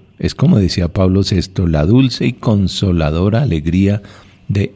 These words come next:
evangelizar, haciendo otra referencia a Evangelii Nunciandi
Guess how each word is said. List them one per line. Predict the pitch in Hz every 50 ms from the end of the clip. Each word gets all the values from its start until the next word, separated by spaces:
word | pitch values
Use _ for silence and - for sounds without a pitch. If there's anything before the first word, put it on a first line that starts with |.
| - -
evangelizar, | - 113 107 107 98 90 95 92 95 90 - - - 117 101 90 85 82 87 85 - - 98 92 95 92 - - - - - - - - - -
haciendo | - 95 90 - - 95 87 87 82 90 87
otra | 87 - - 90 90
referencia | 87 90 90 82 - - 87 80 78 78 71 - 95 98 - -
a | 120 95
Evangelii | 85 80 80 76 71 71 67 76 82 82 80 80 82 85
Nunciandi | 95 101 95 90 82 - 90 82 80 78 78 73 85 92